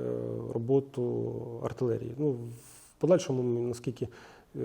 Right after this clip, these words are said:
мені казали наші розвідники, що це було два мінометних розрахунки сто двадцятих. І наші працюють, і їхні працюють. Наші розвідують, де вони, звідки вони, ну, і так само вони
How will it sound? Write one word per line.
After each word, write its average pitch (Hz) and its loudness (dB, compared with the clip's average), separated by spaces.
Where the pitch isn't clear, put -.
мені 131 4
казали 117 2
наші 120 -4
розвідники, 139 0
що 113 -6
це 127 0
було 120 0
два 117 0
мінометних 117 0
розрахунки 117 -4
сто - -10
двадцятих. - -10
І 156 4
наші 185 8
працюють, 156 2
і 170 4
їхні 151 2
працюють. 117 -4
Наші 135 0
розвідують, 127 0
де 123 6
вони, 127 0
звідки 170 0
вони, 165 6
ну, 123 0
і 131 -2
так 120 -4
само 135 0
вони 117 2